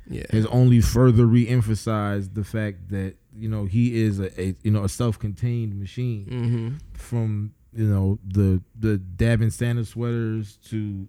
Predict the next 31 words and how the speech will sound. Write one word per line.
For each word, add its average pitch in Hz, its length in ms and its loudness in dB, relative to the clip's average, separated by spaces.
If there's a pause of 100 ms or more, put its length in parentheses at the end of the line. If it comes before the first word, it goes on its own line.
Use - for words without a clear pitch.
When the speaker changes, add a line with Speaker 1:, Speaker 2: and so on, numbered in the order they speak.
Speaker 2:
you 110 80 -12
know, 101 160 -10
the 90 120 -12
pink 117 320 -2
trap 117 280 0
house 110 400 2
and 101 80 -6
all 113 200 -6
of 110 60 -2
these 104 80 -4
Speaker 1:
Yup. 98 200 -6
Speaker 2:
things. 113 320 -6
Like, 95 180 -4
he's 113 340 0
synonymous 107 600 0
with, 104 280 0
you 107 100 0
know, 101 100 2
the 90 80 -2
T 127 240 -2
V 120 180 -2
show 107 480 -10
and 92 160 -12
now 110 240 -8
the 104 120 -6
weed 113 580 -2
and, 95 180 -10
Speaker 1:
Yup. 95 300 -4
Speaker 2:
like, - 80 -8 (600)
you 120 100 0
know, 110 260 2